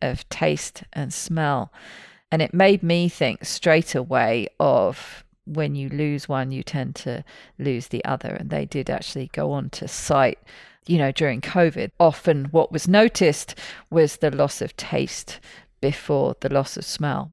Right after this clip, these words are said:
I used to work with somebody who didn't have their sense of smell,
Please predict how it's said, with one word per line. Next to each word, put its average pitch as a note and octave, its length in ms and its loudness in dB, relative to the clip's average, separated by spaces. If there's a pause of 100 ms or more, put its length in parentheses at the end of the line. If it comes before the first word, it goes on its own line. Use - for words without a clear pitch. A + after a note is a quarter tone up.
(100)
I D#3+ 80 2
used E3 200 -2
to E3 60 -4
work E3+ 340 4
with E3+ 100 -6
somebody C#3 520 -6
who C#3 320 -6 (640)
didn't D#3+ 280 -2
have D3+ 340 -2
their G2+ 280 -2 (100)
sense - 380 -2
of D3+ 60 -6
smell, D#3+ 560 0